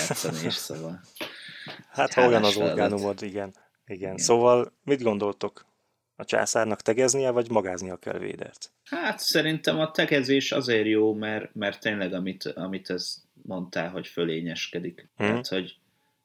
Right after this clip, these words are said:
Speaker 1: úgymond a tisztelet hiánya, mm, talán a tegezés ebben a,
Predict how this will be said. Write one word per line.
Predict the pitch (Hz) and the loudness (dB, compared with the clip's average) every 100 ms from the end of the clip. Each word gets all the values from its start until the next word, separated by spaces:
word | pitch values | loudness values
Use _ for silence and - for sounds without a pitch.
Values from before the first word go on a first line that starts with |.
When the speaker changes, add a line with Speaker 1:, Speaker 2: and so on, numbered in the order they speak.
| _ | _
Speaker 1:
úgymond | - 107 107 107 - - - | -4 -2 -2 -2 -6 -14 -14
a | - - | -14 -6
tisztelet | 127 - - 104 101 - | -4 -2 2 2 2 0
hiánya, | 110 104 90 87 92 90 90 - | 0 2 2 0 -2 -4 -8 -14
mm, | 80 85 82 - | -12 -10 -12 -10
talán | 78 78 78 90 - _ _ _ | -8 -6 -8 -10 -14 _ _ _
a | 101 | -12
tegezés | - - 78 82 78 - - - _ _ _ | -10 -8 -8 -6 -6 -6 -8 -16 _ _ _
ebben | - - 73 82 | -18 -14 -12 -12
a, | 78 | -12